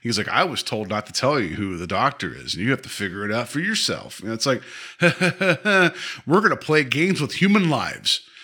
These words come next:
As much as Martin's offended by this, he seems game for it, which, you know, that's the whole thing, too. Like, I, I appreciate the whole, like, the curiosity overpowers, like, every red flag.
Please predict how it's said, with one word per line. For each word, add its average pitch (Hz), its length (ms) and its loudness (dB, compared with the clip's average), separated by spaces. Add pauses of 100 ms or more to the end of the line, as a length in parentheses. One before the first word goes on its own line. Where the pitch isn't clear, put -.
(120)
As 151 120 0
much 208 220 4
as 160 100 0
Martin's 170 320 4
offended 175 360 0
by 220 160 4
this, 247 220 2
he 175 80 4
seems 202 300 2
game 131 300 -4
for - 260 -12
it, - 140 -16
which, 123 220 -6
you 135 140 0
know, 101 260 -2 (520)
that's 214 200 2
the 220 80 0
whole 190 120 2
thing, 147 180 2
too. 123 240 0
Like, 123 220 0
I, 202 240 2 (240)
I 202 120 2
appreciate 147 720 2
the 139 60 -2
whole, 139 200 0
like, 123 380 2 (460)
the 131 260 0
curiosity 139 920 4
overpowers, 123 840 0
like, 110 200 -2
every 120 280 0
red 113 260 0
flag. 110 480 0